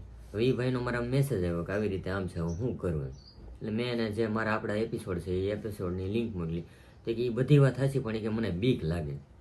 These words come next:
હવે ભાઈના પોતાના બાયોમાં, Instagram-ની આઈ ડી માં વટ, વચન, વેર, માન, મર્યાદા, મોભો, એવું બધું સ્ટેટસ, અને તોય ઈ ભાઈ બીવે પાછા.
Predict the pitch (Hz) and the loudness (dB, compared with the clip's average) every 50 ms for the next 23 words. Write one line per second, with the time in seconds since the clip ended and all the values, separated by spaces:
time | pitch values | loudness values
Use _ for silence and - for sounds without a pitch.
0 | - - - - - - - - - - - - - - - - - - 85 87 | -20 -20 -20 -20 -20 -20 -20 -20 -20 -20 -20 -20 -20 -20 -20 -16 -6 -4 -4 -4
1 | - - 92 98 107 113 123 123 120 - 104 107 107 127 123 123 123 117 107 104 | -4 -2 -2 0 0 2 0 0 -2 -2 -2 -2 -2 -2 -2 -2 -2 -2 0 2
2 | 107 117 131 135 123 107 101 95 98 98 98 95 - 113 104 98 101 101 104 104 | 4 4 4 4 4 2 0 0 0 -2 -2 -2 -2 -2 -2 -2 -2 0 0 0
3 | 98 95 101 110 110 113 107 104 98 87 85 87 101 107 104 - 90 98 98 - | 0 0 0 0 0 0 -2 0 0 0 2 2 2 2 0 0 -2 -2 -2 -2
4 | 110 98 90 85 90 101 104 98 90 85 - - - - - - - - - 90 | -2 -2 -2 0 0 2 2 2 0 -2 -4 -10 -20 -20 -20 -20 -18 -8 -4 -2
5 | 101 107 104 98 95 98 98 98 98 98 95 90 87 87 90 101 107 90 85 90 | 0 2 2 2 2 0 2 2 0 0 0 0 -2 0 0 0 0 0 0 -2
6 | 85 82 78 - - - - - - - - - - 120 143 151 139 127 123 110 | -2 -2 -4 -8 -14 -20 -20 -20 -20 -20 -16 -2 6 8 10 10 10 8 4 2
7 | 120 110 98 - - 131 131 127 - 98 85 78 - - - - - - - - | 2 0 -2 2 6 6 6 6 6 0 -2 -2 -2 -10 -20 -20 -20 -20 -20 -20
8 | - - - - 78 78 78 - 113 123 127 117 107 101 78 71 85 90 90 90 | -20 -18 -8 -4 -2 -2 0 2 4 4 4 4 4 2 -2 0 0 0 0 0
9 | 101 110 98 82 76 69 69 71 73 - - - | 0 0 0 0 -2 -2 -4 -6 -8 -8 -10 -16